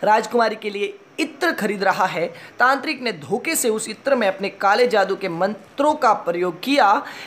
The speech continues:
लेकिन राजकुमारी के एक विश्वास पात्र ने उसे ऐसा करते हुए देख लिया और राजकुमारी को उसके बारे में बता दिया।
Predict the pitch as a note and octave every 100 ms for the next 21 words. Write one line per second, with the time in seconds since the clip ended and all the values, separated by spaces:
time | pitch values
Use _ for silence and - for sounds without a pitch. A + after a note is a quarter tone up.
0 | - B3+ C4+ A3 G3 F#3+ G#3+ A3+ C4 C#4+
1 | G#3+ D#3 E3+ - A3 - G#3+ F#3+ G3+ F#3+
2 | F3 E3 F#3 E3+ F#3 - F3 F3+ E3 E3
3 | B3+ D4 C#4+ C#4+ D4+ B3+ G3 F#3+ F#3+ G3+
4 | G#3+ D#4 - B3 - - F3 D#3 E3+ C4
5 | E4+ F4 D4 A3+ B2+